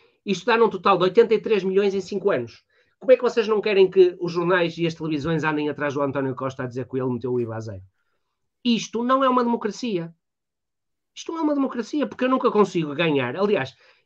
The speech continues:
eu desafiei isto até, até foi engraçado, porque nós temos, em te-, em termos de, de, de programa eleitoral no A D N,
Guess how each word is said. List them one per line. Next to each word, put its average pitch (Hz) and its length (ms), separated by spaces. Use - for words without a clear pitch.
eu 254 120
desafiei 226 520
isto 175 160
até, 156 360
até 185 180
foi 185 140
engraçado, 160 460
porque 170 180
nós 190 160
temos, 170 260
em 160 100
te-, 185 100
em 160 240
termos 175 240
de, 151 60
de, 151 460
de 135 80
programa 156 320
eleitoral 135 440
no 139 140
A 131 100
D 123 100
N, 110 320